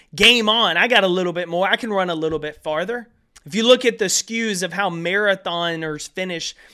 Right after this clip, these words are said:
uh, the races, it's not one giant arc like you think it would. It's a spike up and then down. It's a spike up and then down. A spike up and then down.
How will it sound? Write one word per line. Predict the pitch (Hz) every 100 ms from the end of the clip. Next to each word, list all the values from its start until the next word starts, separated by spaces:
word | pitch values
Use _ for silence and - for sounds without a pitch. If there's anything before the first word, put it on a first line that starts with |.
| _ -
uh, | 165
the | 156
races, | 156 247 262 - 175 165
it's | 185 -
not | 254 233
one | 170 196 214 180
giant | 151 196 190 180 -
arc | 175 185 156 _ -
like | 156 151
you | 147
think | 285 220
it | 147
would. | 123 - _ _ _ _ _ _ _ -
It's | 147
a | -
spike | - - 202 202
up | 220 240 233
and | 208 190
then | 185
down. | 175 147 135
It's | -
a | 170
spike | - 196 180 202
up | 214 220 208
and | 196
then | 190 175
down. | 156 127
A | 135
spike | - 196 180
up | 190 202 208 -
and | 175
then | 180 175
down. | 156